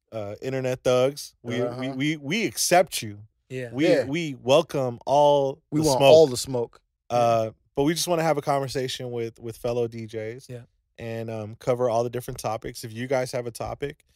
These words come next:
Speaker 1: you know, bring it up. I, I think in the future, uh, we discussed it. I think it'd be dope to have, like, a Q and A episode.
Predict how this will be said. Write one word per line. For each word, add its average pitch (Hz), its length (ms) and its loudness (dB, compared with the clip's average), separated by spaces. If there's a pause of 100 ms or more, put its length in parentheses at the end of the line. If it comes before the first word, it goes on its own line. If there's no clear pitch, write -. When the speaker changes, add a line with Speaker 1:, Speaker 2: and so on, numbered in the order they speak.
(300)
Speaker 1:
you 120 80 -12
know, 113 140 -10
bring 120 240 -6
it 113 100 -4
up. 127 260 0
I, 113 200 -8
I 110 100 -8
think 117 400 -12
in 117 80 -10
the 113 80 -8
future, 120 580 -6 (140)
uh, - 40 -14
we 120 200 -10
discussed 117 480 -8
it. 123 80 -6
I 110 60 -12
think 117 140 -10
it'd 110 60 -14
be 107 120 -10
dope 110 460 0
to 120 120 -8
have, 113 180 -4
like, 107 220 -8
a 107 40 -18
Q 120 280 -6
and 107 100 -6
A 107 160 -4
episode. 101 540 -12